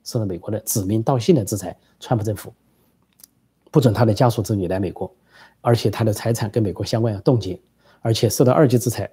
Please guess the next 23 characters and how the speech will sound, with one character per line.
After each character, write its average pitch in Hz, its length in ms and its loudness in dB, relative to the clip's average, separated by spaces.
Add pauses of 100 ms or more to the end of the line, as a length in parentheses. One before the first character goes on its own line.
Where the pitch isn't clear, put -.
(100)
在 104 160 -2
国 98 220 0
际 123 140 2
上 113 160 -2
都 107 80 -2
不 104 80 -4
能 101 80 -2
用 104 160 -4 (480)
银 113 240 0
行。 98 180 -8 (680)
那 143 100 4
么， 120 140 6 (220)
但 160 140 2
是 - 120 -2
他 135 160 0
很 107 240 -4
清 190 220 2
楚， 190 200 -6
他 - 140 -8
执 117 160 -6
行 117 140 -4
的 104 60 -6
是 - 180 -12